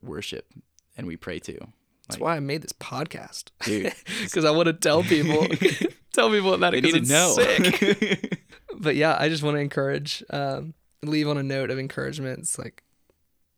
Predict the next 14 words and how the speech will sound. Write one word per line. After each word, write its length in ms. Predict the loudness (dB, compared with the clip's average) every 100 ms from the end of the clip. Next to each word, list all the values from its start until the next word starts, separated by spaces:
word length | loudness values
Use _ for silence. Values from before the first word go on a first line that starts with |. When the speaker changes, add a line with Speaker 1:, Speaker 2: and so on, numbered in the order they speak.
| _ _ _ _ _ _ _ _ _ _ _ _
Speaker 2:
we 200 | -4 -2
have 200 | -2 -2
hit 160 | -2 -2
on 120 | -4
a 80 | -4
lot 420 | -4 -6 -8 -8
of 440 | -8 -6 -8 -10
personal 300 | -8 -6 -6 -10
encounter 380 | -10 -10 -10
stuff 460 | -8 -6 -6 -8 _ -14
Speaker 1:
Hundred 200 | -14 -8
percent. 180 | -4
Speaker 2:
today, 300 | -2 -2 -4 -8
and 400 | -8 -8 -8 -12